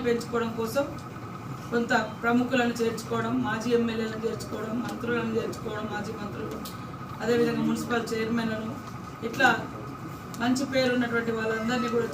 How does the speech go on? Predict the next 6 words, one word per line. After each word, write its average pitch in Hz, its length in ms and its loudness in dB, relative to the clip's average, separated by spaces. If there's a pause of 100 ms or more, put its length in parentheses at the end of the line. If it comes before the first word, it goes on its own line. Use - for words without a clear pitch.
చేర్చుకుంటూ 233 500 2 (100)
కూడా 233 160 4 (520)
పార్టీని 220 480 -2
బలోపేతం 214 500 -2 (120)
చేసుకొని 220 420 0 (540)
ఈరోజు 269 420 8